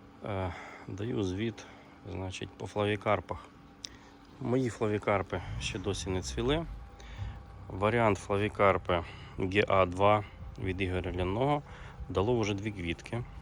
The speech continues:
Тобто одна цвіла, по-моєму, вчора чи позавчора, і одна ще кілька днів тому. Але не зав'язалися, здається, плоди, тому що інших квіток не було чим опилити. Я опилював пилком від Дуліса Роланда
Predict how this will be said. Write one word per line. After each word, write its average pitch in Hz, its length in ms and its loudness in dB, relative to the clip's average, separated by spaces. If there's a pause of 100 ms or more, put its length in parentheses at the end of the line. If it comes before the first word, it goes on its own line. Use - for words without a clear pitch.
(100)
Тобто - 320 -4
одна 95 340 4
цвіла, 95 380 2 (260)
по-моєму, 87 340 0
вчора 135 440 2 (380)
чи - 120 -8
позавчора, 104 720 0
і 127 160 2
одна 104 340 2
ще - 140 -6
кілька - 300 -6
днів 92 200 -4
тому. 95 320 0 (1000)
Але 117 380 2 (680)
не 113 280 0
зав'язалися, 95 720 2
здається, 85 460 -2 (100)
плоди, 104 260 0
тому 107 280 0
що 98 520 0 (120)
інших 117 300 0
квіток - 440 0 (180)
не 104 160 2
було 98 260 4
чим 92 200 -4
опилити. 113 420 2
Я 101 100 6
опилював 107 440 4 (100)
пилком 98 480 6 (460)
від 87 120 -2
Дуліса 95 440 2
Роланда 110 480 6